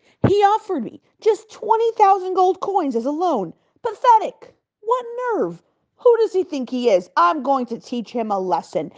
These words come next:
That cursed Jew stores away huge sums of money for himself. He steals it from our hard-working, poor Christian brothers. And when I want to borrow some, he tells me he doesn't have it.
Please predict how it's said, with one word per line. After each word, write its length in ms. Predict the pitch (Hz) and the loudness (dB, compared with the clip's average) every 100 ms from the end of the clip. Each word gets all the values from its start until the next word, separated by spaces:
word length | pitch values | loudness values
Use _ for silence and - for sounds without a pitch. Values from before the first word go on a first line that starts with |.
| - - - | -20 -8 0
That 260 | 202 - | 0 -2
cursed 400 | - 226 233 - | -4 -2 -2 -4
Jew 180 | 233 226 | -6 -4
stores 500 | - - 226 226 214 | -6 -6 -2 -2 0
away 380 | 240 196 190 196 - _ | -2 0 0 -2 -10 _
huge 480 | 196 220 415 440 359 | -10 -6 4 4 4
sums 360 | - 302 262 233 | -4 -4 -2 -4
of 100 | 226 | -4
money 260 | 226 214 | -4 -6
for 180 | 196 208 | -8 -8
himself. 480 | 196 - 196 160 - _ _ _ _ _ _ | -8 -4 -2 -2 -6 _ _ _ _ _ _
He 200 | 247 285 | -4 -4
steals 520 | - - 226 247 196 | -4 -6 2 2 2
it 160 | 170 - _ _ | -6 -10 _ _
from 160 | 208 | -12
our 260 | 226 226 196 | -6 -4 -4
hard-working, 1300 | 180 185 - 269 285 233 202 190 262 247 - 180 165 | -8 -14 -6 2 4 4 0 0 2 2 -2 -12 -14
poor 480 | _ - 311 254 156 _ _ - | _ -6 2 2 2 _ _ -18
Christian 560 | - 302 - - 190 | -4 -4 -4 -12 -12
brothers. 600 | 170 226 226 175 151 - _ _ _ _ _ _ | -6 0 0 -2 -8 -14 _ _ _ _ _ _
And 100 | - | -2
when 100 | 202 | 0
I 80 | 202 | 0
want 180 | 170 185 | 0 0
to 80 | 190 | -4
borrow 480 | 160 180 214 339 214 | 0 4 4 4 0
some, 360 | - 147 - _ _ | -4 -12 -14 _ _
he 100 | - | -14
tells 260 | 240 294 302 | -4 -2 -2
me 100 | 330 | 0
he 60 | 330 | 0
doesn't 180 | 311 | 0
have 260 | 269 330 359 | 0 2 2
it. 140 | 440 | 0